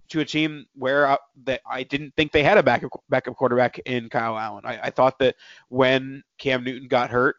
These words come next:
then it would end up being Grier. But Grier had such a poor preseason that basically they were forced to play Kyle Allen. He had a couple of good games. I think he had, like, a five-game winning streak.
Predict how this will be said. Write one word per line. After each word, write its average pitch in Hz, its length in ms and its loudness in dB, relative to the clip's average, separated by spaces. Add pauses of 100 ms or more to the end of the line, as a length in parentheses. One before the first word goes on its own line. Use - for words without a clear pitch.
then 120 280 -4
it 120 120 -6
would 127 200 0
end 127 180 -2
up 120 80 -2
being 131 240 -2
Grier. 131 460 2 (300)
But 160 140 4
Grier 170 220 6
had 185 160 4
such - 140 -6
a 151 80 0
poor 151 280 4
preseason 127 720 -4
that 123 280 0 (460)
basically 139 340 2
they 127 80 2
were 123 140 4
forced 160 300 4
to 160 60 -2
play 151 160 2
Kyle 143 300 2
Allen. 139 280 4
He 131 340 -6
had 131 160 -6
a 123 40 -8
couple 135 400 -8
of 117 140 -10
good 127 260 -8
games. 143 280 -2
I 139 60 -12
think 135 80 -8
he 147 40 0
had, 127 60 4
like, 117 100 -6
a 117 60 -10
five-game 123 500 -2
winning 135 220 -2
streak. 147 340 -4